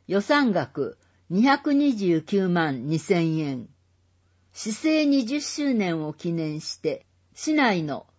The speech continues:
路線バス、コミュニティバスを利用できる無料乗車券、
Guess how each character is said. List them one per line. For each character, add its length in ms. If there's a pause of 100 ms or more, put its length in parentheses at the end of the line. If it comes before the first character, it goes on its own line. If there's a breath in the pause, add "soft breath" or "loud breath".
(200)
路 180
線 300
バ 140
ス、 260 (340)
コ 160
ミ 120
ュ 40
ニ 180
テ 120
ィ 20
バ 140
ス 220
を 160
利 140
用 260
で 100
き 180
る 220 (260 soft breath)
無 160
料 300
乗 220
車 200
券、 340